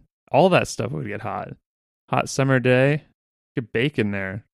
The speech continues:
Also, I'm not exactly sure why McDonald's was allowed to provide playground equipment to a park.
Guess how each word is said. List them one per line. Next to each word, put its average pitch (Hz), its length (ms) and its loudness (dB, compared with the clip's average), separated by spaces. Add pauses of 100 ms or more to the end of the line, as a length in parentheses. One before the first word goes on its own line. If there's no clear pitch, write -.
(440)
Also, 123 320 2
I'm 139 220 2
not 151 180 4
exactly 143 560 -2
sure 139 680 2 (520)
why 147 200 6
McDonald's 147 520 4
was 135 120 2
allowed 131 360 2
to 139 120 -2
provide 127 380 0
playground 147 300 0
equipment - 480 -2
to 127 80 -2
a 117 80 -2
park. - 340 0